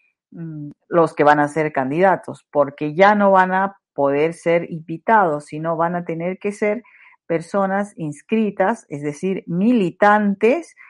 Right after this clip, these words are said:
ya sea en los partidos o en los movimientos regionales. Antes todo era invitado, pues precisamente para ordenar,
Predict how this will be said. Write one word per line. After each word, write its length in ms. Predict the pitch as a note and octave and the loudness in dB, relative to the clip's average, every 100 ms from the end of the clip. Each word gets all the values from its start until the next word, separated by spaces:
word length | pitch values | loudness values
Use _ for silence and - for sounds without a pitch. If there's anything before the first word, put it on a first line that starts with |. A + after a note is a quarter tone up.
| _ _ | _ _
ya 200 | D#3 D#3 | -4 -4
sea 200 | F3+ E3+ | -2 -4
en 80 | E3+ | -2
los 200 | F3 - | -2 0
partidos 600 | G3+ G3+ A#3 G#3+ A3+ - | 0 0 -2 -2 -4 -6
o 100 | E3 | -6
en 80 | D3 | -4
los 180 | C#3 C3 | -4 -4
movimientos 540 | B2+ C#3 D3 D3 D3+ | -4 -4 -4 -4 -6
regionales. 800 | - C3 C#3 C#3+ A#2 F2 - _ - - - | -6 -8 -6 -4 -4 -6 -14 _ -20 -20 -8
Antes 380 | - F#3+ G3+ F3 | -2 0 0 0
todo 260 | - F#3+ F#3+ | 8 10 10
era 160 | F#3 | 10
invitado, 600 | E3+ D#3+ C#3 - A2 C#3+ - | 6 0 -4 0 2 0 -6
pues 240 | C3+ - - | -8 -10 -10
precisamente 720 | C#3+ F3+ F3 F#3 F3+ D#3+ C3+ | -8 -6 -2 -2 -2 -6 -10
para 640 | - D#3+ D#3+ D#3+ E3+ - - - - - _ | -2 2 4 6 4 2 -8 -20 -20 -20 _
ordenar, 880 | - C#3+ C3+ C3+ D#3 F3+ F#3+ G3+ G3 | -6 -4 -4 -4 2 4 6 4 0